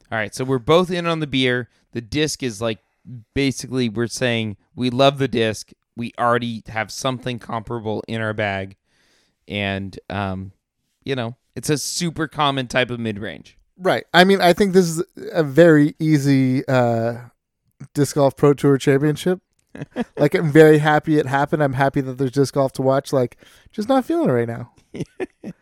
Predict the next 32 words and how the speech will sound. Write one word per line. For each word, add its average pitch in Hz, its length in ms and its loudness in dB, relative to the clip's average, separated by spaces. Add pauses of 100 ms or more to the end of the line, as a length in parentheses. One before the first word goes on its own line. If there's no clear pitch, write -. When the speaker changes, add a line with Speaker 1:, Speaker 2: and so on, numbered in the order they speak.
(260)
Speaker 2:
Like, 147 200 -2
I 170 80 4
just, 170 380 -2
it's - 220 -4
not 170 300 2
something 165 220 -2
that 156 100 2
I'm, 147 120 0
like, 135 300 0 (120)
high 143 220 4
priority. 135 640 2
I 127 60 2
need 131 260 -4
to 131 280 0 (120)
get 135 160 -2
this - 180 -4
in 135 80 -2
my 127 140 0
life. 127 380 -2 (200)
Speaker 1:
Yeah. 113 240 2 (400)
Speaker 2:
Um, 117 760 -2 (1200)
I 160 120 8
think 180 320 2
it - 360 0
coinciding, 170 760 6
to 151 100 0
be 151 140 0
totally 147 440 6
honest, 139 400 2
and 135 100 -2
I'll 123 100 0
be 123 360 -2